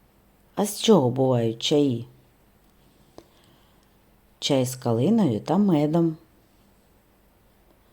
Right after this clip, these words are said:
З лимоном та медом. З малиною. З м'ятою. Та ромашкою. Трав'яні чаї з ягодами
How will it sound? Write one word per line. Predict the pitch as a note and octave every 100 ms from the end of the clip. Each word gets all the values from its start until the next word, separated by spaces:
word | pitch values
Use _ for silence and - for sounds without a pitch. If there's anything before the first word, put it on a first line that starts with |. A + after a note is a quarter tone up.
| _ _ _ -
З | C#3
лимоном | D3+ G3 D#3 C#3 G3 G3
та | E3 D3+
медом. | C#3 C3 B2 B2 A#2+ - _ _ _ _ _ _ _ _ _ _ _ _ _ -
З | C3
малиною. | C#3 G3+ G#3 C#3+ C3 D3 F#3 C#3 A#2 - _ _ _ _ _ _ _ _ _ _ _ _ _ _
З | C#3+
м'ятою. | D#3 D3 C#3 A#2+ A#2+ D#3+ F3 D#3+ A#2+ - - _ _ _ _ _ _ _ _ _ _ _ _ _ _ _ _ _ _ _
Та | - F3
ромашкою. | A#3 F3+ A#2+ A#2+ - - G#2+ B2 A#2 - _ - _ _ _ _ _ _ _ _ _ _ _ _ - _ _
Трав'яні | - D3+ C#3+ D3+ E3+ F3+ C#3
чаї | - C#3 C3 B2
з | A2
ягодами | C3 D3 F3+ F3 C3+ A#2+ A#2